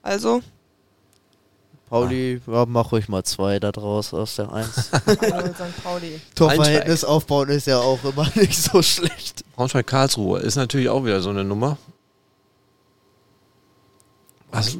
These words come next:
Speaker 3: wenn du patzt, wenn Schalke patzt, wär's natürlich auch schön, wenn Braunschweig patzt. Also Wunschdenken. Aber nichtsdestotrotz halte ich Karlsruhe. Welchen Platz, wo stehen die
Speaker 2: Neunter.
Speaker 3: momentan?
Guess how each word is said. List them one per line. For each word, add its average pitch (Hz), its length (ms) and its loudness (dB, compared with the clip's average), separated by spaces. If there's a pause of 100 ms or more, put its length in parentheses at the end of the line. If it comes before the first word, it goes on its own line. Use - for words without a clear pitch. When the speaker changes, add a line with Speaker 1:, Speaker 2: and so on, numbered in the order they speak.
Speaker 3:
wenn 110 160 -6
du 127 140 4
patzt, - 600 0
wenn 110 200 2
Schalke 131 320 2
patzt, - 440 0
wär's 123 180 4
natürlich 123 300 -4
auch 117 60 0
schön, - 160 -2
wenn 110 160 -2
Braunschweig 107 440 0
patzt. - 340 -6
Also 104 200 0
Wunschdenken. 110 520 0
Aber 107 200 2
nichtsdestotrotz 123 680 -2
halte 135 260 2
ich 135 200 -4
Karlsruhe. 147 640 -2
Welchen 117 240 -2
Platz, 123 220 -2
wo 123 60 -2
stehen 127 220 -6
die 147 80 -4
Speaker 2:
Neunter. 139 440 -2
Speaker 3:
momentan? 147 100 -10